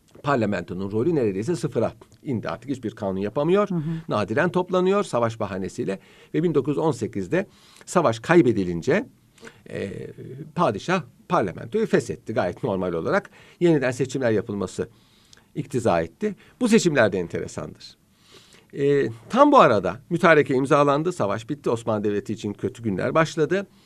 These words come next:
Speaker 1: Ama seçim yapılması lazım. Şimdi seçim nasıl yapılacak? Savaşı kaybetmişsiniz. Savaşı kaybedilmesine sebep olan fırka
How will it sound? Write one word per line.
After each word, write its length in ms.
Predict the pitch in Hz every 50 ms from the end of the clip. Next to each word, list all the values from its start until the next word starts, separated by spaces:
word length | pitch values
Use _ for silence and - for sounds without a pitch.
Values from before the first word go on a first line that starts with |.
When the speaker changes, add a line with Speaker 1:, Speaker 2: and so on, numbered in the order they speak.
| - -
Speaker 1:
Ama 120 | - 160 151
seçim 280 | - - 143 151 147
yapılması 460 | 127 104 - 107 95 90 87 - 95
lazım. 340 | 90 87 80 80 107 139 - -
Şimdi 200 | - 107 104 -
seçim 240 | - 123 117 185 180
nasıl 200 | 160 120 113 113
yapılacak? 540 | 98 - 92 87 80 98 110 - _ _ _ _ _ _ _ -
Savaşı 320 | - 139 131 123 117 -
kaybetmişsiniz. 840 | - 131 123 117 104 95 - - 92 - - 90 98 147 170 - - _ - - - - - - -
Savaşı 400 | - 135 139 139 - 175 - - - 76 73 64 62 - - - - - - -
kaybedilmesine 680 | - 147 151 143 143 127 135 135 131 143 - 147 135
sebep 280 | 120 139 120 139 131 131
olan 220 | 127 131 127 123
fırka 500 | 113 - - 151 139 - 135 135 160 -